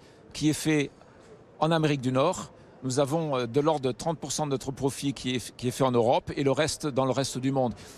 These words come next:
Donc nous avons une chance incroyable d'avoir su créer cette entreprise ou pu créer cette entreprise au moment précis où les effets d'échelle sont absolument nécessaires pour protéger l'entreprise des crises régionales. Et je peux vous dire que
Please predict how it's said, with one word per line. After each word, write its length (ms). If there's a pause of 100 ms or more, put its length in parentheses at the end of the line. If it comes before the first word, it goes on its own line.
(200)
Donc 260
nous 220
avons 200
une 140
chance 400
incroyable 600 (340)
d'avoir 320
su 220
créer 300
cette 200
entreprise 640
ou 60
pu 240
créer 260
cette 200
entreprise 600 (400)
au 80
moment 220
précis 520 (380)
où 80
les 240
effets 220
d'échelle 480 (260)
sont 320
absolument 480
nécessaires 680 (320)
pour 180
protéger 760 (840)
l'entreprise 600
des 120
crises 220
régionales. 480
Et 80
je 80
peux 80
vous 140
dire 220
que 200